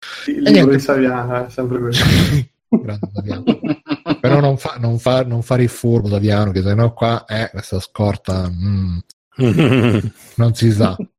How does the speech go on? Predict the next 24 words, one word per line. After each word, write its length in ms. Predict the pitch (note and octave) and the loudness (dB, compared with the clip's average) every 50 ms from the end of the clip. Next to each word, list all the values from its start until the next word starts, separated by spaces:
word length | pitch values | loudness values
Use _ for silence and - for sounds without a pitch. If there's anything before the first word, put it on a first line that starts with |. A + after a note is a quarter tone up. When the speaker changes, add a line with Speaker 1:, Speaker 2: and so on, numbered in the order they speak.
| _ - | _ -4
Speaker 2:
E 920 | - C#3+ D3 D3+ D3+ D#3 D3+ D3+ D3+ D3 D3 D3 C#3+ C#3+ C#3+ C#3+ C#3+ C#3 C#3+ | 0 2 4 4 4 4 4 4 4 4 4 4 4 4 4 4 2 2 0
niente, 360 | F#3 B3 G3+ C#3+ B2+ A2+ B2 C#3+ | 0 2 0 0 0 0 -2 0
quindi 240 | D#3 F3+ D3+ C3 | 0 0 0 2
visto 260 | B2 E3 G#3+ - - F3+ | 2 2 0 2 2 2
che 60 | E3 | 4
abbiamo 240 | D3+ D3+ D3+ D3 C3 | 4 4 2 2 2
parlato 480 | D3 C#3+ C#3+ D3 D3 C#3 B2+ B2+ B2 | 2 2 2 2 2 2 0 -2 -4
di 500 | A2+ A#2+ A#2+ B2 A#2+ A#2+ A#2+ A#2+ A#2+ A#2+ A#2+ | -4 -2 0 0 2 2 4 4 2 2 2
persone 520 | - C3 A#2 - - D#3 C#3+ C3+ B2+ A#2 | 0 -2 -2 2 2 4 4 4 2 2
che 180 | - B2 B2 A#2 | 0 0 0 0
giocano 320 | G#2+ B2 B2+ B2 B2 B2 | 2 0 2 2 2 2
ai 60 | B2 | 2
giochi 200 | A#2+ B2+ B2+ A#2+ | 4 4 4 4
da 120 | A2+ A#2 A2+ | 4 4 4
dipendenti, 600 | A#2+ B2+ D3 E3 D#3+ A#2 G#2+ G#2+ A2 A2 - A2 | 4 4 2 2 2 0 0 0 -2 -2 -2 -2
Matteo, 400 | D3 F3 F3 - - A2+ G#2 G2+ | 0 0 0 2 0 0 2 2
dici 340 | A#2 F3+ - - - - | 0 -2 -4 -2 0 2
un 140 | C3 B2+ A#2+ A#2 | 2 2 2 2
po' 100 | - B2 | 0 0
di 180 | A2+ A2+ A#2 | 2 4 2
extra 360 | A#2 A2 - - - - A#2 | 2 2 0 -4 -4 -2 0
details 340 | A2+ A2+ A2 G#2+ - - - | 2 2 0 0 -2 -6 -12
tuoi 440 | _ - G#2 G#2+ A#2 A#2+ A2 G2 F2+ | _ -4 0 2 4 4 4 2 0
che 160 | - F#2+ F#2 | -2 -2 -2